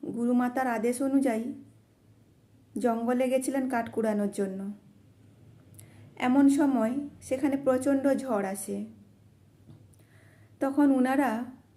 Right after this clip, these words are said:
এক গাছের নিচে আশ্রয় নেন। এমন সময় শ্রীকৃষ্ণকে প্রচণ্ড খিদে লাগে, আর তিনি সুদামার কাছে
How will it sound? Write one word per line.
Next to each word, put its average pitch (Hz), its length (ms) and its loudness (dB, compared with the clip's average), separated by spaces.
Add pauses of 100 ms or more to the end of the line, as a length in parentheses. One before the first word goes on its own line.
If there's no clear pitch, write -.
(460)
এক 254 240 -6
গাছের 240 340 0
নিচে 262 220 0
আশ্রয় 226 460 -2
নেন। 190 240 -6 (1600)
এমন 262 340 4
সময় 262 440 2 (160)
শ্রীকৃষ্ণকে 262 800 0 (200)
প্রচণ্ড 262 380 0 (100)
খিদে 226 280 -2
লাগে, 196 320 -4 (1160)
আর 254 200 -4
তিনি 262 300 4 (280)
সুদামার 240 520 -2
কাছে 269 280 -2